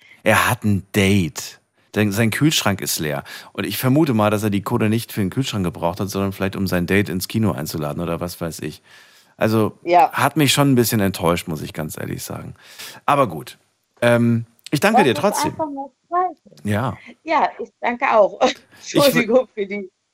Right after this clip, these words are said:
Speaker 1: Nein, nein, also, also alles gut. Ja, na, ich wünsche dir einen schönen Abend, äh, alles Liebe und vielleicht hören wir uns irgendwann wieder.
Speaker 2: Ja, danke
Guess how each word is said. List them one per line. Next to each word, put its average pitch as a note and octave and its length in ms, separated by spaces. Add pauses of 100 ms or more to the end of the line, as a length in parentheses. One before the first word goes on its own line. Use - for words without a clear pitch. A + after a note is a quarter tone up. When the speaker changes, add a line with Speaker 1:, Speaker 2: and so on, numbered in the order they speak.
(180)
Speaker 1:
Nein, C#3 380
nein, G#2 160
also, F2 260 (140)
also - 0 (160)
alles B2+ 220
gut. F3+ 240 (240)
Ja, G3 80
na, E3 100
ich B2+ 100
wünsche G3 160
dir F#3 60
einen E3 100
schönen C3+ 200
Abend, B2+ 400
äh, C3 160
alles A#2+ 260
Liebe D#3 260
und C#3 520
vielleicht G#2 240
hören G2+ 100
wir B2+ 60
uns C3 100
irgendwann D3 260
wieder. F2+ 280 (1120)
Speaker 2:
Ja, D4+ 180
danke A#3+ 360